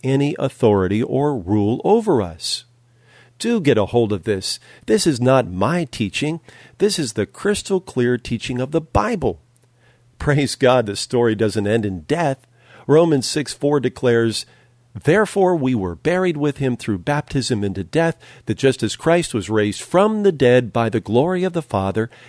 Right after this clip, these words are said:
even so we also should walk in newness of life."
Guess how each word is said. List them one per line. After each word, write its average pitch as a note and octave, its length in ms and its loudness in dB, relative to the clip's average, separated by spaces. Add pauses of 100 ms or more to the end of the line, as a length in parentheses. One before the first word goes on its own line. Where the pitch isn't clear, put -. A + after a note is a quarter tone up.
even G3 380 0
so B2 460 2 (120)
we B2 360 0
also D3+ 640 0 (180)
should C#3+ 240 0
walk G#2 340 0
in A#2+ 160 -2
newness C3+ 380 0
of F3 160 -6
life." - 460 -4